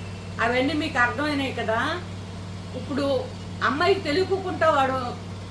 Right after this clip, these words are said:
ఏనుముద్ర వేసుకున్నాడు. అది ఎప్పుడో ఎన్నాళ్ళయిందో సంపాదించుకోను. మా ఆయన నేను ఉండే అదే సంపాదించుకోను, అంతకంటే ఎక్కువ ఏమీ సంపాదించలే.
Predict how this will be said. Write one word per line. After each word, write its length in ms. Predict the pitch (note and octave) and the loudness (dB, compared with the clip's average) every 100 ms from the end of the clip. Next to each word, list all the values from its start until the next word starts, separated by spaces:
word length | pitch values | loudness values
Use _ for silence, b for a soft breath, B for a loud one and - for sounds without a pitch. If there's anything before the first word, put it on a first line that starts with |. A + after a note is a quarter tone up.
| - A#3+ | -8 2
ఏనుముద్ర 300 | C4+ D4+ C#4 | 4 4 2
వేసుకున్నాడు. 760 | B3 A3+ - F#3+ E3 C#3 C3 - - - - - - - - - - | 0 0 -4 -6 -6 -6 -6 -8 -10 -10 -10 -10 -10 -10 -10 -8 2
అది 180 | B3+ B3+ | 4 4
ఎప్పుడో 540 | C#4 - D#4+ E4+ D4+ - - - - - - | 0 -2 0 4 4 4 -6 -10 -10 -10 -4
ఎన్నాళ్ళయిందో 920 | C4 C4 C4+ B3+ B3 C#4+ D4 C#4+ C#4 C#4+ | 0 0 0 2 2 4 2 2 2 2
సంపాదించుకోను. 840 | B3 B3 C4 B3+ A3+ - A3+ F#3+ | 0 -2 -2 -2 -4 -6 -4 -2
మా 80 | G#3+ | 0
ఆయన 420 | A#3+ A#3+ B3+ C#4 | 2 4 4 4
నేను 260 | C#4 C4 B3+ | 0 -2 -2
ఉండే 160 | B3+ B3+ | 0 2
అదే 280 | A#3+ C#4 | 2 2
సంపాదించుకోను, 580 | C#4 - - A3+ - A3+ | 0 -2 0 -4 -4 -2
అంతకంటే 400 | G#3+ - A#3 A#3 | -2 -2 -4 -4
ఎక్కువ 260 | A#3 A#3 A#3 | -6 -4 -2
ఏమీ 400 | A3+ B3+ D4 D4 | 2 4 4 2
సంపాదించలే. 680 | A#3+ A3 G#3+ G3+ F#3+ F3+ | 0 0 -2 -2 -2 -2